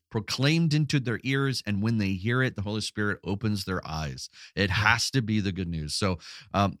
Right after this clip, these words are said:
Speaker 1: I, I wanna talk a little bit about how Satan is winning this war, unfortunately, in certain
Speaker 2: Mm-hmm.
Speaker 1: churches,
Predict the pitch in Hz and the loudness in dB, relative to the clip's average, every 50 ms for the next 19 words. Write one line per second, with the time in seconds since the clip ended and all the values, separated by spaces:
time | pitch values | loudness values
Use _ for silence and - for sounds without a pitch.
0 | _ - 107 127 - 120 131 131 123 127 131 110 107 113 123 123 113 98 90 95 | _ 2 2 4 4 4 2 4 4 4 4 4 4 4 4 4 2 2 2 2
1 | 92 90 - - 87 98 98 95 95 90 90 - - - 110 107 73 85 90 85 | 0 0 -2 -2 -2 0 2 2 2 0 0 -2 -2 -2 -2 -2 -2 -2 -4 -4
2 | 85 - 87 87 82 78 80 82 101 131 160 165 120 98 90 87 95 85 - - | -4 -4 -4 -4 -4 -4 -4 0 2 4 4 4 2 2 0 0 -2 -2 -2 -4
3 | 82 78 - 73 92 123 131 - - 82 87 85 82 - 87 85 80 - 85 76 | -4 -2 0 0 2 0 0 -2 -4 -6 -6 -6 -6 -6 -6 -6 -4 -4 -4 -4
4 | 65 73 90 90 90 - 87 85 85 82 - - - 120 - 104 98 - - 127 | -4 -4 -4 -4 -4 -4 -4 -4 -4 -4 -4 -4 -4 -4 -4 -4 -2 0 0 0
5 | 127 104 85 76 78 80 - | 0 0 -2 -2 -2 -4 -6